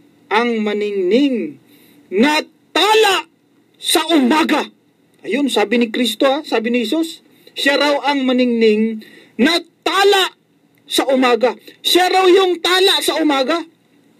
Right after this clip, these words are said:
Ano bang sinasabi sa Isa-, Isaias katorse, versikulo dose? Ang sabi doon, si Lucifer o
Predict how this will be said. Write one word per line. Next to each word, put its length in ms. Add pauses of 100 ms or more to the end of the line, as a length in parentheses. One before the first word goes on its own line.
(300)
Ano 240
bang 80
sinasabi 480
sa 80
Isa-, 480
Isaias 800 (800)
katorse, 640
versikulo 480
dose? 400 (320)
Ang 160
sabi 400
doon, 480 (320)
si 320
Lucifer 720
o 320